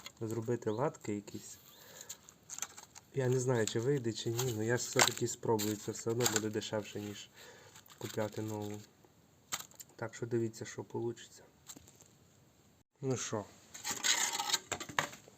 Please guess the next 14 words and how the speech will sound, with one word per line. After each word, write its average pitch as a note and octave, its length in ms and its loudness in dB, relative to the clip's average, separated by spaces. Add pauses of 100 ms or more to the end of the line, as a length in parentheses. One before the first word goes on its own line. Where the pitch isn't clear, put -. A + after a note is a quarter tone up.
(120)
розділив A2+ 760 8
я G2+ 100 4
їх. G#2 140 4 (2750)
Зараз, C3 360 6
напевно, C3 520 2 (500)
помащу A#2+ 580 0 (580)
перетворюючим A2 760 4
іржі. A2 460 2 (1200)
<laughs> - 0 - (180)
Надіюсь, C3+ 420 6
воно A#2+ 160 4
повністю A#2 480 4
не A2+ 120 4
розчиниться. A2+ 680 0